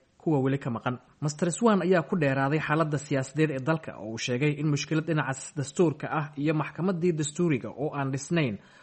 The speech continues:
oo uu sheegay in shaki ay gelin karto in waqtigii loogu talagalay ay ku qabsoonto noocyada doorasho ee dastuurka ku xusan. Waxa uu ka hadlay ammaanka Soomaaliya oo uu sheegay in Al-Shabaab ay bilowday weeraro cusub oo ay ka geysanayso Muqdisho iyo meelo kale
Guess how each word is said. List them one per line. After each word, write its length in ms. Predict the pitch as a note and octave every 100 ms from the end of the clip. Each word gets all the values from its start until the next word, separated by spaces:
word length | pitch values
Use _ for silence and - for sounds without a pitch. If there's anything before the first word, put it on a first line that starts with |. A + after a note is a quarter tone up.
| - _
oo 160 | A#2 C#3
uu 100 | C#3
sheegay 420 | C3 C#3+ C#3+ D#3+ D#3+ F3
in 100 | D#3+
shaki 320 | D#3 G3 F#3 D3
ay 140 | C3+ C3
gelin 280 | D3 F#3
karto 360 | E3 B2 - C#3+ C#3 D3 - -
in 100 | E3
waqtigii 480 | F3+ F#3+ - C#3+ E3+
loogu 240 | D#3+ C#3+ F#3+
talagalay 440 | - A2 A#2 C#3+
ay 120 | B2+
ku 100 | -
qabsoonto 520 | D#3 A2+ - A#2+ B2+ D3+ D3 - - -
noocyada 320 | E3+ F3+ G3
doorasho 440 | D3+ C#3+ C#3 F3+ D#3+
ee 160 | B2 D3
dastuurka 600 | C#3+ C#3+ - D#3 C3 - C3
ku 100 | -
xusan. 340 | - A2+ D3+ B2+ - _ _ _ E2+
Waxa 160 | G2
uu 60 | G#2
ka 100 | D#3
hadlay 260 | C3+ C#3 C#3+
ammaanka 380 | C3+ D#3 C#3 C#3+
Soomaaliya 480 | - C#3+ C#3+ C3+ C#3+
oo 120 | C#3
uu 60 | C#3
sheegay 400 | - C3+ D3 D#3
in 140 | C#3+ D#3+
Al-Shabaab 520 | C#3+ C#3 D#3 E3 C3+ C3
ay 120 | C#3
bilowday 640 | C3 C3 C3 C3+ D3+ D#3+ D#3 C#3+ A#2+ C3+
weeraro 400 | C#3+ D3 D3 F#3+
cusub 300 | C#3+ - D3+ C#3
oo 160 | C#3
ay 160 | C#3+ D3
ka 120 | D3
geysanayso 540 | F3 D3 C#3+ D3 B2 D#3
Muqdisho 400 | C#3 B2+ B2+ F3
iyo 160 | D3 D#3
meelo 260 | C#3+ D3+
kale 240 | F3 A#2+